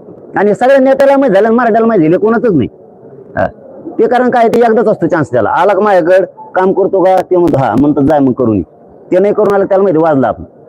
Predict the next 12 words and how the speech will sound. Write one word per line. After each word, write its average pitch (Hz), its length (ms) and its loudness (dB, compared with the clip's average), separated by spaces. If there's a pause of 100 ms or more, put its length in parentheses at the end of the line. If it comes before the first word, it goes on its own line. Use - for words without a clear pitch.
(420)
त्याला 190 160 2
मी 233 80 0
कोणाचाच 254 340 0
नाही 175 200 0
ना, 208 60 -2 (280)
मला 208 240 2
मित्रत्व 254 320 0
करायसाठी 262 360 0
नाही 262 140 0
आंदोलन 180 240 2
चालवलं 131 320 0
मी, 117 240 0